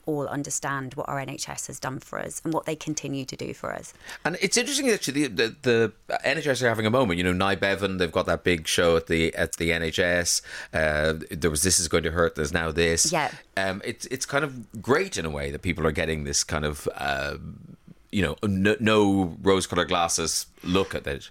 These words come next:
Speaker 1: Absolutely, absolutely. And it's, it's important, you know, drama and art is a fantastic way to entertain, but it's also a fantastic way to sort of lead us by the hand and, and show us something and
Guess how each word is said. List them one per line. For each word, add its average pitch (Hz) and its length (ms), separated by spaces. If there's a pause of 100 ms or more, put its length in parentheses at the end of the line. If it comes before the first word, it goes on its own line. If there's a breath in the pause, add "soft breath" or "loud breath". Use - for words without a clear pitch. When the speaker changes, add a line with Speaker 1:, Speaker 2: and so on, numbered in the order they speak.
Speaker 1:
Absolutely, 247 680
absolutely. 160 560
And 151 80
it's, - 180
it's - 240
important, 233 640
you 160 80
know, 139 340 (880 loud breath)
drama 185 720
and 160 400
art 160 320
is 156 140
a 165 80
fantastic - 880
way 151 420
to 147 340
entertain, 175 680
but 147 100
it's - 220
also 185 280
a 147 60
fantastic - 560
way 147 160
to 143 140
sort 139 160
of 135 100
lead 143 340 (720 loud breath)
us 156 220
by 156 260
the 147 80
hand 151 540
and, 135 320
and 147 200
show 160 440
us 135 240
something 143 800
and 147 180